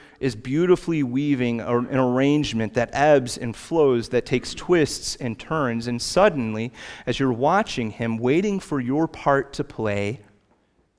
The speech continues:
he brings the orchestra down low, and he points his baton to you. Only you had spent so much time trying to learn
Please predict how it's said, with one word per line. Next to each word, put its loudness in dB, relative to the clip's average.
he -8
brings -2
the -14
orchestra -6
down -4
low, -14
and -6
he -4
points -8
his -10
baton -8
to -12
you. -6
Only 0
you -2
had -2
spent -4
so -4
much -4
time -8
trying -4
to -6
learn -6